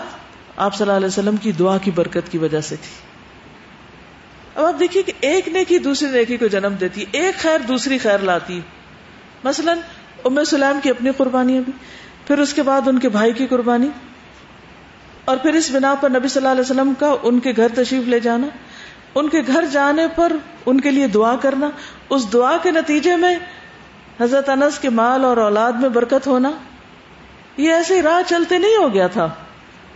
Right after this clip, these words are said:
ہم لوگ عموماً شارٹ کٹس تلاش کرتے ہیں کہ ہم کچھ نہ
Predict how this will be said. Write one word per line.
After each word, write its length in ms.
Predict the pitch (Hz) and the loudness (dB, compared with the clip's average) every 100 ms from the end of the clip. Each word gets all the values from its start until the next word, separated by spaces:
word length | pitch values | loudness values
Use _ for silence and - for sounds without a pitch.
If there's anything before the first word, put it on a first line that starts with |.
| - - - - - - - - - - - - | -20 -20 -20 -20 -20 -20 -20 -20 -20 -20 -20 -4
ہم 140 | 302 330 | 2 4
لوگ 200 | 359 311 | 4 4
عموماً 340 | 294 302 339 | 2 2 0
شارٹ 340 | 320 240 254 277 | 0 0 0 -2
کٹس 180 | 269 | -2
تلاش 340 | - 220 190 190 | 0 0 0 -2
کرتے 300 | 185 180 185 | -4 -4 -8
ہیں 60 | 185 | -4
کہ 60 | |
ہم 200 | 233 294 302 | -2 0 0
کچھ 200 | 339 | 0
نہ 60 | 339 | 0